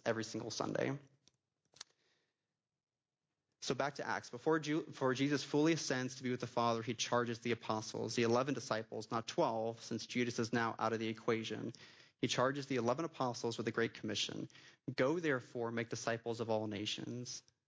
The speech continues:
baptizing them in the name of the Father and the Son and the Holy Spirit, teaching them to observe all that I've commanded you." So these eleven men now have their charge. Take the word of God to all the nations. Or as Luke would write in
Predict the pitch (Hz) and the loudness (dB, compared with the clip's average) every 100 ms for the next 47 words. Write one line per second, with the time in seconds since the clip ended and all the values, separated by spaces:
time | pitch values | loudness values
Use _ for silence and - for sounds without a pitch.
0 | _ _ 120 131 - 127 120 120 120 113 | _ _ -2 -2 -2 -2 -2 -4 -4 -2
1 | 110 113 110 110 - 123 135 147 151 139 | -2 -2 -4 -4 0 2 2 0 0 -2
2 | 139 - 117 113 110 - 113 113 - 113 | 0 0 0 0 0 0 2 0 0 2
3 | 107 107 - - - _ _ 131 - 131 | 4 2 -2 -20 -20 _ _ -2 4 4
4 | 123 120 117 117 117 117 117 - 127 127 | 4 2 2 2 4 2 0 2 4 6
5 | 123 120 - 117 107 107 113 120 123 131 | 4 0 -4 -4 -2 -2 -6 -6 -4 -6
6 | - _ _ _ _ - - - - _ | -12 _ _ _ _ -20 -20 -20 -20 _
7 | _ - 127 120 117 135 175 143 123 120 | _ 0 2 4 4 4 2 0 0 2
8 | 117 117 113 110 110 - 104 104 - 127 | 0 0 -2 -2 -4 0 0 0 -4 -6
9 | - - _ _ _ 135 123 113 117 127 | -8 -8 _ _ _ -2 0 0 2 4
10 | 151 135 120 113 113 113 - 117 117 117 | 2 2 0 0 -2 -4 -2 2 4 4
11 | 110 107 104 - 113 117 - - _ _ | 2 -2 -2 -4 -6 -6 -8 -14 _ _
12 | _ _ - 117 110 135 135 131 117 120 | _ _ 2 4 4 2 2 2 2 2
13 | 117 | 0